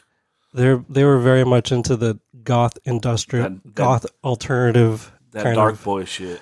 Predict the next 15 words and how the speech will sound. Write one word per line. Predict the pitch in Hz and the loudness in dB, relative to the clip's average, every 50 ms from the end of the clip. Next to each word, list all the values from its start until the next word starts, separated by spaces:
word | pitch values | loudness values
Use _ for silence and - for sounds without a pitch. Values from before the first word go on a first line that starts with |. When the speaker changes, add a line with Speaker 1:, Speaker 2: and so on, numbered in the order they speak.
| - _ _ | -18 _ _
Speaker 1:
Yeah. | - 127 123 131 113 - 165 143 104 104 123 - _ _ _ - | 0 2 4 4 4 2 2 0 0 -2 -6 -12 _ _ _ 0
And, | 147 139 135 131 127 | 2 2 4 4 4
uh, | 131 127 123 123 120 120 117 120 135 - - - | 4 4 4 4 4 2 2 0 -2 -8 -10 -6
that, | 139 120 139 143 156 156 - - _ _ _ _ _ _ _ _ - - - _ _ | -2 2 2 4 4 2 0 -4 _ _ _ _ _ _ _ _ -20 -20 -20 _ _
that | 143 151 151 | 0 2 4
resonated | 139 143 139 127 123 131 127 127 123 123 120 117 - - - | 4 4 2 2 0 -2 0 0 0 0 -2 -4 -6 -12 -8
with | - 131 127 127 - | -4 -2 -2 -2 -2
my | 135 123 | -4 -4
brother | 117 107 131 127 127 123 123 | -2 -2 -2 -2 -2 -2 -4
and | 120 117 120 | -4 -4 -4
I | 123 120 120 117 110 - _ _ _ - | -4 -4 -4 -6 -8 -10 _ _ _ -8
pretty | - 127 120 123 117 | -4 -2 -2 -2 0
heavily. | 123 123 113 120 123 127 135 143 147 _ _ _ _ _ _ _ _ _ _ _ _ _ _ _ _ _ _ _ - | -2 -2 -2 -2 -2 -2 -2 -4 -6 _ _ _ _ _ _ _ _ _ _ _ _ _ _ _ _ _ _ _ -2
And, | 143 127 117 117 113 110 | 0 2 2 2 2 0
um, | 117 113 113 110 110 110 107 117 117 - | 0 0 0 -2 -4 -4 -6 -8 -12 -14